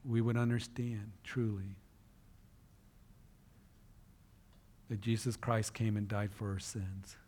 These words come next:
We weren't deserving of it. We're not worthy of it. But because of your incredible grace and mercy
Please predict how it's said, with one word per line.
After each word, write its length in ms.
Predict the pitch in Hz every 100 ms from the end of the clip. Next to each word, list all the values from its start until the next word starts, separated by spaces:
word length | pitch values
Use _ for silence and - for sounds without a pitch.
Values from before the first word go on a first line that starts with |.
| - - - - - - - - - - - - 127
We 140 | 110
weren't 240 | 107 104 101
deserving 560 | 95 95 101 104 113
of 180 | 120 127
it. 120 | 143 - - - - - - - -
We're 100 | 101
not 240 | 98 107
worthy 420 | 101 98 104 113
of 160 | 117 120
it. 140 | 131 - - - - - - - - - - - - - - - - - - - - - - - - - - - - - - - - - -
But 160 | 113 90
because 320 | 107 110 107
of 80 | 107
your 200 | 104 104
incredible 540 | 98 - 113 110 113
grace 340 | 104 104 110
and 140 | 110 104
mercy 540 | 107 101 - 95 95